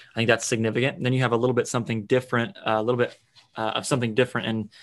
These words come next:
uh, the, um, uh, fifth seal. Uh, the fifth seal, as we've read, is, um, uh, a vision of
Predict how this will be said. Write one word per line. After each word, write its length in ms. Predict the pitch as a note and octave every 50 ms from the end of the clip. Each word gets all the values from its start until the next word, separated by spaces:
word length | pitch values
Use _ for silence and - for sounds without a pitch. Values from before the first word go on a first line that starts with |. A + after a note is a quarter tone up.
| - _ _ _ G#2+
uh, 260 | G#2+ G#2+ G#2+ G#2+ G#2
the, 500 | G2+ A2 A#2 A2+ A2+ A2 A2 G#2+ G#2 G#2 _ _ _ _ _ _ _ _ _
um, 440 | - A2 G#2+ G#2+ G#2+ G#2 G#2+ G#2 G#2 A#2 _ _ _ _ _ _ - - - - -
uh, 200 | A2+ G#2+ E2+ D2
fifth 320 | - - - - - F3+
seal. 460 | - - - - A2+ A2 A2 C3 C#3+ - - - - -
Uh, 220 | A2+ A2+ A2+ A2+
the 120 | A2 G#2+ G2+
fifth 280 | - - C#3+ C3 -
seal, 300 | - - B2+ B2 B2 B2
as 220 | - A2+ A#2 A2 G#2+
we've 300 | A#2+ A#2 A2+ G#2 - - - - - _ _ _
read, 460 | - A2+ A#2 A#2+ A#2 A#2 A#2 A#2 A2
is, 580 | - - A2 A2+ A2 A2 A2 A2 G#2+ - - - _ _ _ _ _ - -
um, 420 | G2+ G#2 G#2+ G#2+ G#2+ G#2 G#2 G2+ G2+ _ _ _ _ _ _ _ - - -
uh, 160 | - A2 G#2+ -
a 100 | - G#2+
vision 560 | G#2 G#2 A2+ C3+ C3+ A#2+ B2+ C3 B2 B2 B2 -
of 460 | - - A2 G#2+ G#2+ A2 G#2+ G#2+